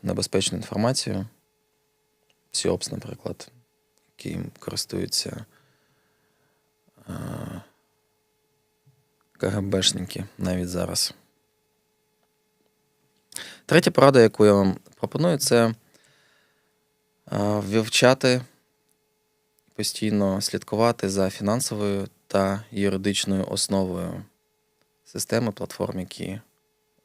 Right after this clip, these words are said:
нас оточують, якими ми користуємося, хочемо ми цього чи ні. Але все ж таки, навіть якщо ми з кнопочним смартфоном, все одно він працює на операційній системі.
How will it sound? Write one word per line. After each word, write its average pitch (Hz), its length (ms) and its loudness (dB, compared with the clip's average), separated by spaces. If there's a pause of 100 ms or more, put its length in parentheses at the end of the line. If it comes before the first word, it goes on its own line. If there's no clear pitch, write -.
нас 90 240 -4
оточують, - 520 -6
якими - 300 -8
ми 92 340 -6
користуємося, 107 760 -6
хочемо 107 500 -4
ми 101 140 -8
цього 101 340 -6
чи - 180 -10
ні. 123 240 -4 (600)
Але 95 220 -4
все 110 220 -4
ж - 100 -4
таки, 98 360 -4 (380)
навіть 113 260 2
якщо 101 260 0
ми 101 80 0
з - 60 -4
кнопочним 104 520 -2
смартфоном, 127 640 -2 (2500)
все - 160 4
одно 147 240 4
він 117 160 2
працює 131 360 -2
на 104 120 2
операційній 104 460 -2
системі. 95 500 -4